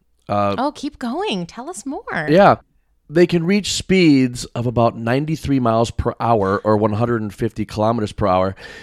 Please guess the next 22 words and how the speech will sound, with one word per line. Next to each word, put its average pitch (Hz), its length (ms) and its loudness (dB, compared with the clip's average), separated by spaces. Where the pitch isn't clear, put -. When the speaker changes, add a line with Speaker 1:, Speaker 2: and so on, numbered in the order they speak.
Speaker 1:
with 131 180 8
the 135 80 2
reported 165 480 6
world 143 240 6
record 123 500 4
being 113 420 2
two 165 260 -2
hundred 143 320 2
and 110 180 -2
one 127 260 4
kilometers 107 760 2
per 107 180 -2
Speaker 2:
Hmm. 71 60 0
Speaker 1:
hour 98 500 2
or 98 200 0
one 98 180 -4
hundred 98 300 -4
and 90 80 -10
twenty-five 90 500 -6
miles - 280 -10
per - 160 -10
hour. - 260 -10